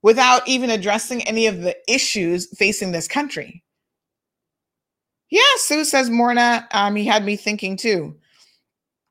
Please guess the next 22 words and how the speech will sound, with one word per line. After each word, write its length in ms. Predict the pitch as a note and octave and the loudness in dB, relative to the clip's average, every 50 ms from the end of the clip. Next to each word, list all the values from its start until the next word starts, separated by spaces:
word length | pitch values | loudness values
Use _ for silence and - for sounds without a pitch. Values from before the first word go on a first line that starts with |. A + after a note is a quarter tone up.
| _ _ _ _ _ _ - - - | _ _ _ _ _ _ -16 -4 2
I 140 | - A#3+ C4 | 4 4 6
mean, 300 | C4 C4+ C4+ C4 B3+ C4 - - | 6 6 6 6 6 4 2 0
it's 220 | A#3+ B3 A#3 - | 0 0 0 -2
just 420 | - - C4+ C4 C4+ C4+ - - _ - | 0 2 2 2 2 0 -6 -10 _ -10
really, 880 | A3 G#3 G3+ G3+ A#3 B3 B3 B3+ B3+ B3+ B3+ B3+ B3+ B3 A#3 - - - - | -8 -6 -4 -2 0 2 2 2 2 2 0 0 0 -2 -2 -4 -4 0 4
oh, 340 | C4 A#3 F3+ C#3 G#2+ F3+ - _ _ _ - F#3 | 4 4 4 2 -2 -8 -18 _ _ _ -12 -6
Jonathan, 440 | F3 A3 G#3 G#3+ A3+ A3+ A3+ G#3+ | -2 -2 0 0 -2 -2 -2 -4
it's 140 | G3+ F#3 - | -4 -4 -4
actually 240 | G3 G3+ - - G3+ | -6 -6 -6 -6 -6
not 140 | F#3 E3+ D3+ | -6 -6 -4
Morna's 300 | F3 E3+ D#3+ D#3+ D#3+ D3 | -4 -4 -4 -6 -8 -8
birthday, 320 | D3 D#3 - - A#3 A#3 | -8 -10 -10 -8 -10 -12
by 160 | - - E3+ | -12 -10 -12
the 80 | D#3 E3+ | -10 -10
way. 180 | D#3 D#3 E3 - - - - - - - - - - - _ - | -10 -10 -12 -14 -16 -20 -18 -16 -16 -16 -16 -18 -20 -16 _ 0
Um, 580 | G#3+ A3 A3+ A3+ A3+ A#3 A#3 A3+ A3+ A3+ A3 A#3 - - - _ _ _ _ _ - | 2 4 4 6 6 4 4 4 2 2 0 -2 -4 -6 -10 _ _ _ _ _ -2
it 180 | - A#3+ G#3+ A3 | 0 0 0 0
just 480 | G3+ A#3 B3 C4+ - - - - _ - - | 0 0 0 0 0 -4 -8 -10 _ -2 0
is 300 | A3 A#3 G#3+ F#3+ - - _ - | 2 2 2 0 -8 -12 _ -10
so 520 | - - - - - - C4+ C4 C4+ C4+ | -8 -6 -6 -4 -2 0 2 2 2 2
incredibly 760 | B3+ - A#3 A3+ A3 A#3 - - A#3+ A3+ A3+ G#3+ G3+ G#3 G#3+ G#3 | 2 0 -2 -4 -4 -6 -4 -2 0 0 0 -2 -2 -4 -4 -4
bizarre 880 | F3 G3 F#3+ E3+ D#3 D3+ D3+ F3 F#3+ G3 F3+ D3+ D#2 G#2 E2+ - G#3 | -2 -4 -4 -4 -6 -4 0 0 2 2 0 0 -2 -4 -8 -10 -12